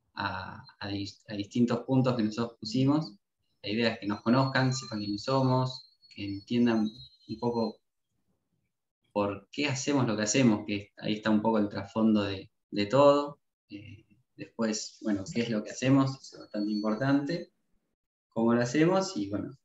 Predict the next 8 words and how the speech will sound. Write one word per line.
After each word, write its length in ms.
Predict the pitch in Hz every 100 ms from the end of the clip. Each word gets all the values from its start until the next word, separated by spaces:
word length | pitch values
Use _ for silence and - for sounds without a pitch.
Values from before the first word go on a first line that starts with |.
| _
algunas 380 | 95 98 104 104
conclusiones. 680 | 101 95 - - - - - _ _ _ _ _ _ _ _ _ _ _ _ _ _ _ _ _ _ 359 _ _ _ _
Eh, 400 | 104 101 98 101
para 200 | - 113
arrancar, 600 | 110 113 120 165 185 - - _ _
bueno, 260 | - 120 113
nosotros 320 | 110 160 160
somos, 540 | 151 160 170 - -